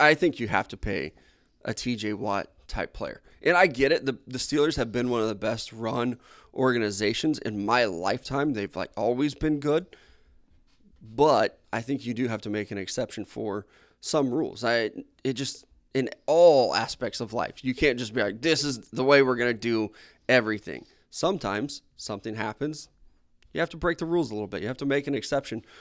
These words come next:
for a guy like T J Watt. I, the Steelers have been very good on defense.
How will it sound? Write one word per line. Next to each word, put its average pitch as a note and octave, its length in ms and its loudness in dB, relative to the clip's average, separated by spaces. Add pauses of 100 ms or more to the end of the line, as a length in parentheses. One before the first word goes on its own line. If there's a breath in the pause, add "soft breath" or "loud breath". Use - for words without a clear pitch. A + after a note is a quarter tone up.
(120 soft breath)
for B2+ 200 -4
a A2 40 -6
guy A2+ 180 4
like A2 200 2
T A#2+ 160 -6
J G#2+ 140 -2
Watt. G#2+ 320 -2
I, G#2 140 -2 (400 soft breath)
the C3 80 0
Steelers E3+ 360 4
have B2 100 0
been B2 160 4
very B2 280 4
good A#2+ 240 0
on A2 140 0
defense. A2 500 -4